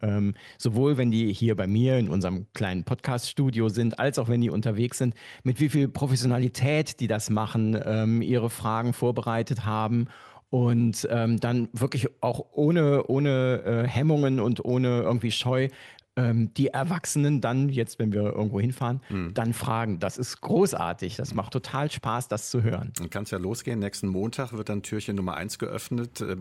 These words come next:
Speaker 2: sind eigentlich schon alle Geschichten im Kasten bis Heiligabend oder wird da auch noch nachproduziert im Dezember?
Speaker 1: Ja, also, äh, dadurch, dass wir, ähm, in diesem Jahr fast jeden zweiten Tag ein Gewinnspiel dabei haben und ja immer wieder, äh, die Gewinner ziehen,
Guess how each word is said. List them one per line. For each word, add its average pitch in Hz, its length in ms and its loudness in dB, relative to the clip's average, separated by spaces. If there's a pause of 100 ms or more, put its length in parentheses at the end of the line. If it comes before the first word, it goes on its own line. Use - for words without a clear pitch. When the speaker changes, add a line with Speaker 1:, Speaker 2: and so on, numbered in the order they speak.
Speaker 2:
sind 95 320 -6
eigentlich 110 200 -6
schon 98 160 -6
alle 113 280 -4
Geschichten 113 560 -6
im 101 160 -8
Kasten 104 400 -8
bis 147 180 -6
Heiligabend 123 600 -6
oder 104 220 -4
wird 104 120 -4
da 95 60 -4
auch - 140 -6
noch 92 140 -4
nachproduziert 92 840 -4
im 92 100 -4
Dezember? 113 480 -8 (500)
Speaker 1:
Ja, 165 560 4
also, 143 420 4
äh, 127 280 2
dadurch, 143 420 0
dass 127 220 -2
wir, 120 420 2
ähm, 120 360 2
in 127 80 0
diesem 135 260 2
Jahr 113 320 0 (260)
fast - 380 -4
jeden 151 220 2
zweiten 139 360 -2
Tag 135 280 -2
ein 143 80 2
Gewinnspiel 127 420 0
dabei 92 320 0
haben 101 380 -2 (260)
und 143 180 2
ja 123 120 2
immer 156 420 2
wieder, 120 500 2
äh, 113 160 2
die 120 120 -2
Gewinner 120 340 2
ziehen, 139 560 0